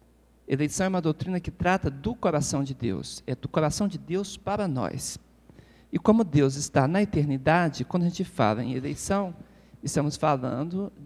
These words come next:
de propósitos e decretos eternos de Deus. Então, é uma doutrina muitíssimo especial e temos que entrar nela com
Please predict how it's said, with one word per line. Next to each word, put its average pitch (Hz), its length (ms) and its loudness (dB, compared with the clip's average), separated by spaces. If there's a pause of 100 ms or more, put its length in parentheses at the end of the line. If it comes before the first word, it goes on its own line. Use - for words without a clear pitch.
(160)
de 151 520 -2 (360)
propósitos 151 1120 2
e 127 80 -8
decretos 143 640 0
eternos 165 600 2
de 131 120 2
Deus. - 480 0 (580)
Então, 151 340 2
é - 40 -4
uma 156 160 0
doutrina 151 440 0
muitíssimo 196 800 0
especial 143 720 0 (600)
e - 60 -14
temos 156 340 -4
que 147 540 -2
entrar 135 380 -2
nela 151 240 0
com 151 420 -8